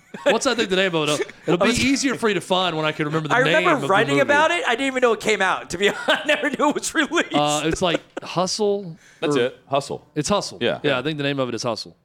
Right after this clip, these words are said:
Speaker 1: Great.
Speaker 2: It's good.
Speaker 1: <laughs>
Speaker 3: Chad knows film.
Speaker 1: Have you, have you guys had
Speaker 3: Guns,
Speaker 1: Sa-,
Speaker 3: too.
Speaker 2: I know
Speaker 1: have
Speaker 2: cinema.
Speaker 1: you had Sandler on or what?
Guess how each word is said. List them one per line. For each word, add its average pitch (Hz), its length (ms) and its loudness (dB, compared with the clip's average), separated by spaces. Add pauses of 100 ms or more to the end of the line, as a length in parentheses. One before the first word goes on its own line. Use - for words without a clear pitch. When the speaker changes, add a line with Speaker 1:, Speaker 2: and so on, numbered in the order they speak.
(320)
Speaker 1:
Great. 113 220 -4 (240)
Speaker 2:
It's 135 160 -4
good. 175 240 -2 (180)
Speaker 1:
<laughs> 165 100 -8 (300)
Speaker 3:
Chad 135 240 0
knows 135 220 -2
film. 117 280 -6 (400)
Speaker 1:
Have 190 120 0
you, 185 60 -6
have 208 120 2
you 302 100 -2
guys 311 140 2
had 185 120 0
Speaker 3:
Guns, 175 220 0
Speaker 1:
Sa-, 214 80 0
Speaker 3:
too. 151 220 0 (200)
Speaker 2:
I 139 100 0
know 170 80 0
Speaker 1:
have 170 80 -2
Speaker 2:
cinema. - 220 0
Speaker 1:
you 247 80 2
had 247 140 2
Sandler 247 460 -2
on 320 100 0
or 262 100 -2
what? 120 240 -4